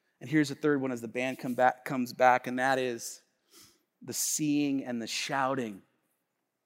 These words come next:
The seeing and the shouting. This is the, there's all kinds of components in the story, but I just wanted to give you three today. The seeing and the shouting. Let me, let me,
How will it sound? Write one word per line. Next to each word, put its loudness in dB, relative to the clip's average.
The -10
seeing 0
and -4
the -4
shouting. -2
This -12
is -10
the, -6
there's -4
all 0
kinds -6
of -10
components -10
in -12
the -10
story, -6
but -8
I -10
just -12
wanted -8
to -8
give -8
you -10
three -8
today. -8
The -14
seeing 2
and -2
the -4
shouting. 0
Let -8
me, -4
let -14
me, -8